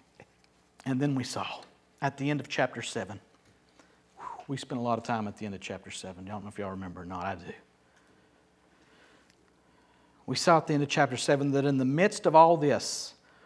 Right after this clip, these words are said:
we still have sin living in our flesh. But even that can't disqualify us from receiving all these blessings. Even when we do what we don't want to do,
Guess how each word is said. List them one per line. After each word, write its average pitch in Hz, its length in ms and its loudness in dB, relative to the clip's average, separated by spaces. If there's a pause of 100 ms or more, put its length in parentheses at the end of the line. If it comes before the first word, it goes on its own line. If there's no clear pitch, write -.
(180)
we 160 120 0
still 208 600 4
have 208 340 2
sin 139 640 0 (200)
living 165 400 4
in 156 80 2
our 151 140 4
flesh. - 560 0 (1900)
But 165 220 2
even 202 380 0
that 180 480 2 (220)
can't 233 340 4
disqualify 196 920 6
us - 180 -2 (200)
from 190 200 6
receiving 190 680 4
all 170 160 12
these 190 220 2
blessings. 233 840 2 (1800)
Even 285 400 8
when 277 200 10
we 269 160 10
do 269 320 8
what 262 240 12
we 240 100 6
don't 254 280 12
want 269 260 12
to 220 80 8
do, 147 360 8